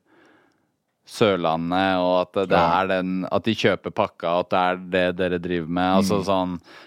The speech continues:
Speaker 1: med Belis-, Belizio, Lille Glenn,
Speaker 2: Mm.
Speaker 1: nå med deg, med
Speaker 2: Mm.
Speaker 1: Benji, på en måte.
Speaker 2: Mm.
Speaker 1: Det kjennes ut som det har skjedd et eller annet sånn skifte i forhold til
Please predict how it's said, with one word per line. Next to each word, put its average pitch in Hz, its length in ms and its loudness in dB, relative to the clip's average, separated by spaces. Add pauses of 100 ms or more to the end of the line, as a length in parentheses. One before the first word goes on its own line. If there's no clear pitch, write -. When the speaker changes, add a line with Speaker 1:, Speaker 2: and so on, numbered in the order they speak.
(120)
Speaker 1:
med 120 260 0
Belis-, 101 460 -4
Belizio, 92 800 -2
Lille 90 380 -2
Glenn, 85 600 -4
Speaker 2:
Mm. 87 200 -8
Speaker 1:
nå 90 180 -2
med 90 140 -4
deg, 87 360 0
med 87 140 -4
Speaker 2:
Mm. 82 260 -2
Speaker 1:
Benji, 87 260 -2
på - 120 -14
en 90 60 -8
måte. 113 400 -2 (180)
Speaker 2:
Mm. 87 240 -8 (240)
Speaker 1:
Det 107 100 -2
kjennes 110 300 0
ut 143 120 0
som 135 120 -4
det 123 80 4
har 117 60 2
skjedd 101 400 -2
et 95 180 0
eller 90 80 -2
annet 87 120 -6
sånn 87 240 -2
skifte - 880 -4
i 87 40 -2
forhold 82 460 -2
til 82 420 -2